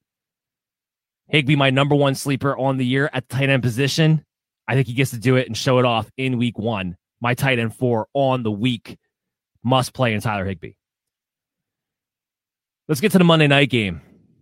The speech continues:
And this is where we could talk about some things. Gus Edwards inexplicably blows his A C L yesterday. It's just crazy. He blows his A C L. Marcus Peters blew his A C L on back-to-back plays.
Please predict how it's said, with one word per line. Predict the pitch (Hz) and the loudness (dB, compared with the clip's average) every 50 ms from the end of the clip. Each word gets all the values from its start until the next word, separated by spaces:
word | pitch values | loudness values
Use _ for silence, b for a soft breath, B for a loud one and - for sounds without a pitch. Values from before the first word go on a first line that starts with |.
| _ _ _ _ _ _ _ | _ _ _ _ _ _ _
And | - 120 | -6 -4
this | 131 110 | -4 -2
is | 117 | 0
where | 147 139 123 | 0 0 0
we | 127 110 | 0 -2
could | 123 113 | -4 -2
talk | - 135 123 - | 0 0 0 0
about | 101 123 120 117 | 0 -2 -2 -2
some | - 117 110 | -2 -4 -4
things. | 113 123 123 113 | -4 -2 -4 -4
Gus | - 147 139 135 - | -4 -4 -4 -4 -2
Edwards | - 143 147 143 135 135 127 127 113 - - - - - - - _ _ _ _ _ _ _ _ _ _ _ _ _ _ _ _ _ - | -2 0 0 2 2 0 0 -2 -2 -6 -10 -12 -14 -16 -20 -20 _ _ _ _ _ _ _ _ _ _ _ _ _ _ _ _ _ -4
inexplicably | 156 160 139 - - - 165 160 - 147 120 113 127 123 120 117 117 110 110 _ | -2 -2 -2 -2 -4 -4 -2 -2 -2 -2 -4 -4 -2 -2 -2 -2 -4 -6 -8 _
blows | - 113 139 143 151 120 | -6 -2 0 2 2 2
his | 127 143 143 135 | 0 -4 -6 -4
A | 139 143 | -4 -4
C | 135 - - 131 127 127 | -4 -4 -4 -4 -2 0
L | 131 131 131 135 131 135 | 2 2 2 0 -2 -4
yesterday. | - 117 127 131 - - - 143 143 147 147 147 151 156 - _ _ _ _ _ _ _ _ _ _ _ _ _ _ _ _ _ _ _ - | -6 -4 -4 -4 -4 -4 -4 -2 0 0 0 0 -2 -4 -8 _ _ _ _ _ _ _ _ _ _ _ _ _ _ _ _ _ _ _ -4
It's | 151 185 190 | -2 0 0
just | 262 240 | 0 -2
crazy. | - - 143 156 175 139 98 82 - _ _ _ _ _ _ _ _ _ _ _ _ _ _ _ _ _ _ _ _ _ _ _ | -4 -4 -2 -2 -2 -2 -4 -10 -16 _ _ _ _ _ _ _ _ _ _ _ _ _ _ _ _ _ _ _ _ _ _ _
He | - 170 | -6 -4
blows | 160 170 175 175 165 | 0 2 2 2 2
his | 143 143 | 0 -2
A | 170 165 160 | -2 -2 -2
C | - - 156 156 | -4 -2 -2 0
L. | 156 156 156 156 156 | 2 2 4 2 2
Marcus | 143 135 139 139 - 113 - | 0 0 -2 -4 -4 -6 -12
Peters | - - 175 175 170 165 | -8 -4 -2 -2 -2 -2
blew | 139 139 147 147 | -2 -4 -4 -4
his | 131 139 165 175 160 156 | -2 0 0 0 0 0
A | 156 151 | -2 -4
C | 143 - 151 151 | -4 -4 -2 0
L | 147 147 | 0 2
on | 147 139 | 2 0
back-to-back | 123 143 143 143 - - 131 151 139 131 | 0 0 0 -2 -2 -4 -4 -4 -4 -4
plays. | - - 143 135 131 131 131 127 - - | -4 -6 -4 -2 -2 -2 -2 -4 -6 -10